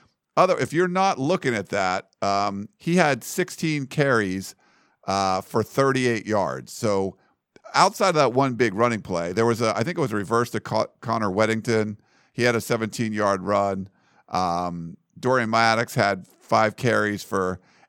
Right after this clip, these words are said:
eight yards. So I think overall they did a good job. It wasn't like they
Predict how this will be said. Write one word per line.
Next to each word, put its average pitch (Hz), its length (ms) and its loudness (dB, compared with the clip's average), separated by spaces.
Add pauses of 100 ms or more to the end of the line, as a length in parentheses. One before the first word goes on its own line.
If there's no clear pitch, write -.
(100)
eight 131 240 0
yards. 110 480 2
So 113 220 0
I 147 100 4
think 165 260 -4
overall 117 760 4
they 110 180 0
did 117 240 0
a 110 60 0
good 92 260 -6
job. 98 560 0 (440)
It 113 140 0
wasn't 135 360 2
like 120 180 2
they 110 260 -2